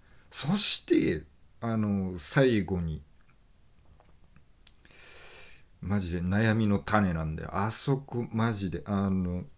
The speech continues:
やばいって。いや、やっぱ、あれで元気っ子だったらやばいね。どうなるかわかんないけど、早速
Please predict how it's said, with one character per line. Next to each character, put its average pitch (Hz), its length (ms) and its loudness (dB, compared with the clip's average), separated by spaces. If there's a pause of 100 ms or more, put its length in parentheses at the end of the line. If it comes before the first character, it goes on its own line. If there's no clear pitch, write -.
(180)
や 117 420 6
ば 165 180 6
い 117 100 6
っ - 40 -8 (380)
て。 - 80 -6
い 80 40 -4
や、 80 40 -6
や 78 40 -10
っ - 2000 -18
ぱ、 113 280 0
あ 135 40 4
れ 143 200 10
で 143 120 6
元 127 280 6
気 - 120 -8
っ - 20 -14 (120)
子 - 120 2
だ 113 80 4
っ - 80 0
た 92 100 0
ら 92 60 10
や 85 80 10
ば 82 100 6
い 76 60 4
ね。 78 120 -2 (1000)
ど 107 200 8
う 110 40 6
な 104 100 4
る 92 80 0
か 98 100 0
わ 92 100 0
か 98 100 0
ん 92 40 2
な 87 60 0
い 82 40 -2
け 85 80 -4
ど、 82 180 -8
早 - 180 2
速 80 300 -4